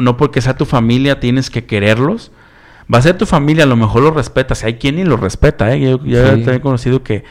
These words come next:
Speaker 1: hasta cancelados, que no se ven, no se hablan y, y así, pero el, sobre todo eso, respeto, sí,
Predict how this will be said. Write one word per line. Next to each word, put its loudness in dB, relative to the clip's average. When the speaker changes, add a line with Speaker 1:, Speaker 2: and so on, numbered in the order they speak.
Speaker 1:
hasta -2
cancelados, 2
que -10
no -14
se -6
ven, -2
no -6
se -4
hablan -2
y, -16
y -4
así, -2
pero 0
el, -2
sobre 2
todo 4
eso, 0
respeto, 0
sí, 0